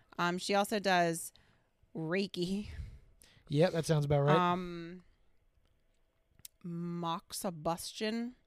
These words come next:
Speaker 2: Sure, why not?
Speaker 1: which is, like, just fucking incense, but they pretend it's medicine.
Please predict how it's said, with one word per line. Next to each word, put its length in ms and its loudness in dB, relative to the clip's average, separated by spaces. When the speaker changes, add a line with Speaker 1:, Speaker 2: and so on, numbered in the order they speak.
Speaker 2:
Sure, 280 2
why 120 6
not? 180 2
Speaker 1:
which 200 -2
is, 200 -2
like, 400 0
just 280 -8
fucking 540 -8
incense, 800 -6
but 220 -4
they 140 -6
pretend 440 -8
it's 180 -16
medicine. 560 -6